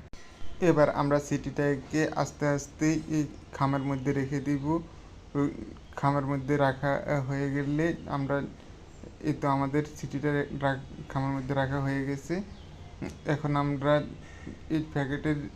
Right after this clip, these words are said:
যে খামের মুখটা লাগিয়ে নিচ্ছি। মুখটা লাগানোর পরে এ আমরা একটা চাপ দিয়ে দিব। চাপ দেওয়ার পরে এটা একটু শক্ত হয়ে যাবে,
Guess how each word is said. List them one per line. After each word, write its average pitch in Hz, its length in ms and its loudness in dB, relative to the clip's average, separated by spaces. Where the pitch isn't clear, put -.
যে 143 140 4
খামের 143 400 2
মুখটা 156 400 4
লাগিয়ে 156 400 8
নিচ্ছি। 160 540 0
মুখটা 139 320 0
লাগানোর 143 520 4
পরে 147 440 2
এ 151 140 2
আমরা 139 360 2
একটা 151 280 0
চাপ 143 160 4
দিয়ে 143 200 4
দিব। 147 260 0
চাপ 151 200 2
দেওয়ার 139 360 2
পরে 143 160 0
এটা 143 160 -2
একটু 147 200 -4
শক্ত - 360 -4
হয়ে 151 280 2
যাবে, 156 280 0